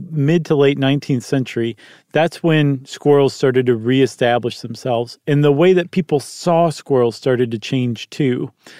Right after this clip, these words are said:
And there was this idea that, um, they weren't vermin anymore. Don't shoot 'em.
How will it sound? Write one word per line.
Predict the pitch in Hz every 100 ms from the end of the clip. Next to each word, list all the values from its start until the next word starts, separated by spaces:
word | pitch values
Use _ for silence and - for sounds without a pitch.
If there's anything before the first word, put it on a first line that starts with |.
| - - -
And | 139 151
there | 170
was | 160
this | 180 156
idea | 165 147 131 185 190 147 135 - _ _
that, | 131 135 127 - - _ _ _ 143
um, | 131 120 117 113 _ _ -
they | 147
weren't | 151 185
vermin | 170 165 143
anymore. | 127 120 120 127 - _ _ -
Don't | 160 180
shoot | 190 156
'em. | 165